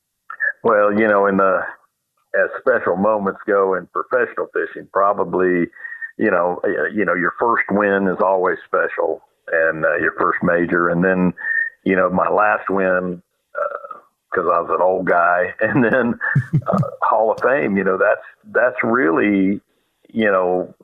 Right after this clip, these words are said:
Speaker 1: very, very memorable. Will be, you know, the pinnacle of my career. Now, I look at, uh, fishing in general, and I've just got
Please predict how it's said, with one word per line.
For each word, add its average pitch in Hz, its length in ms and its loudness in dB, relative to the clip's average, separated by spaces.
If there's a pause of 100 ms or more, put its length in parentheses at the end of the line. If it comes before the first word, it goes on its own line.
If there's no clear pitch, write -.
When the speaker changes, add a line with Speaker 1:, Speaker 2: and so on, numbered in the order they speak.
(200)
Speaker 1:
very, 110 460 0
very 101 360 2
memorable. 95 560 0
Will 90 140 -2
be, 92 480 2
you 98 100 0
know, 85 240 2
the - 80 -2
pinnacle 90 460 0
of 80 60 -4
my 82 180 0
career. 104 400 2
Now, 87 260 0 (800)
I 101 160 2
look 107 240 0
at, - 260 -2
uh, 82 280 2 (580)
fishing 95 420 0
in 82 160 -6
general, 104 640 0
and 95 160 2
I've 104 160 0
just 101 220 -2
got 90 180 0